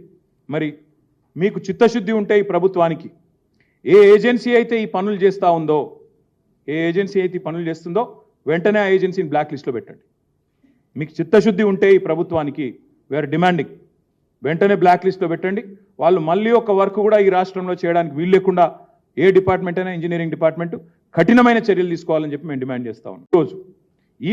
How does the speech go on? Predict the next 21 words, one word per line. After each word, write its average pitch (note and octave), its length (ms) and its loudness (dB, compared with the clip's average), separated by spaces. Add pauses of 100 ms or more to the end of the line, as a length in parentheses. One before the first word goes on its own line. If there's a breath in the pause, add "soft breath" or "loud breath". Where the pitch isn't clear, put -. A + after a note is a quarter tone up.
(100)
ప్రభుత్వం G3 420 2 (600)
మరి G3 160 4 (640)
ఎందుకు A#3 200 0 (100)
సుంకిశాల A3 420 -2 (100)
ఘటనను G3 380 -4
బయటికి F#3 320 -2
రాకుండా F3+ 280 -2 (100)
వారం D#3+ 260 -2
రోజులు D#3+ 240 -8
తొక్కిపెట్టింది? D#3 580 -8 (440)
ఈ D3 100 -6
విషయం F3 260 -4
బయటికి C#3+ 280 -6
చెప్పాలా? - 280 -12 (600)
ముఖ్యమంత్రి A#3 480 2
హైదరాబాద్లో A3+ 500 4
ఉన్నాడు G3+ 200 0
ఈ - 120 -14
ఘటన G3 260 -2
జరిగినప్పుడు. F3 380 -4 (800)
He D#3 60 -4